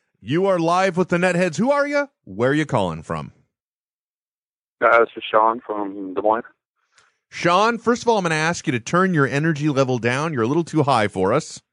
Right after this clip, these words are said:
Speaker 1: Um,
Speaker 2: <laughs>
Speaker 1: what's going on, Sean? What's
Speaker 2: Knew
Speaker 1: on your
Speaker 2: it.
Speaker 1: mind? What's your, what's your, what's your opinion? What's your idea? What's going down? What is it?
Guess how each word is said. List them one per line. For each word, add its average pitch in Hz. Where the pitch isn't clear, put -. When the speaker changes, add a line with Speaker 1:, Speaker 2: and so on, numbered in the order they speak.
Speaker 1:
Um, 139
Speaker 2:
<laughs> -
Speaker 1:
what's 190
going 220
on, 160
Sean? 156
What's 165
Speaker 2:
Knew 175
Speaker 1:
on 147
your 107
Speaker 2:
it. 117
Speaker 1:
mind? 110
What's 135
your, 151
what's 151
your, 165
what's 143
your 160
opinion? 131
What's 131
your 147
idea? 120
What's 117
going 123
down? 95
What 120
is 87
it? 76